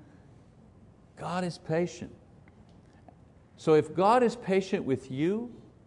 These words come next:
you need to be patient with you too. The one beating you up in the spirit,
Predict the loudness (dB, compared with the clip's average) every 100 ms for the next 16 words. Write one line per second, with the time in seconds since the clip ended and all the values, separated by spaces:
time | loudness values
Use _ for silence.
0 | -20 -20 -20 -20 -20 -20 -20 -10 -4 -4
1 | -4 -6 -6 0 -2 -2 -6 -4 -6 -4
2 | -6 -6 -8 -8 -8 -14 -20 -20 -20 -20
3 | -20 -20 -20 -20 -20 -20 -20 -20 -20 -20
4 | -20 -20 _ -20 -18 -2 0 2 2 4
5 | 4 6 4 4 4 6 6 4 -4 -4
6 | -4 -6 0 2 2 0 -6